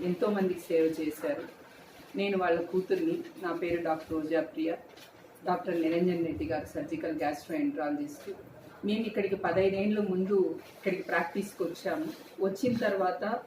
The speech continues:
ఈ హాస్పిటల్ని ఇంకొక రూపు దిద్దే విధంగా మార్చి,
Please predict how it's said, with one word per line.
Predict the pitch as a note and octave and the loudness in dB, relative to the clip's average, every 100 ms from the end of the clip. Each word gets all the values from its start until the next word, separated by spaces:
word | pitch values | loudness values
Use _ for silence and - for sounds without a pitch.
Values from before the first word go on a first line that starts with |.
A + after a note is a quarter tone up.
| - - - | -14 -16 -4
ఈ | G3+ | -2
హాస్పిటల్ని | G3+ G3 - C4 - A#3 A3+ | 2 2 2 0 2 2 0
ఇంకొక | G#3 G#3 A3 G#3+ | 2 2 2 0
రూపు | G#3+ G#3+ G#3 | 0 0 -2
దిద్దే | - F#3 F3+ G3 | -2 -2 4 6
విధంగా | F#3+ F#3 F#3 F3+ F3 - | 6 4 2 2 0 0
మార్చి, | - F3+ - - B3+ | 0 0 -2 -8 -10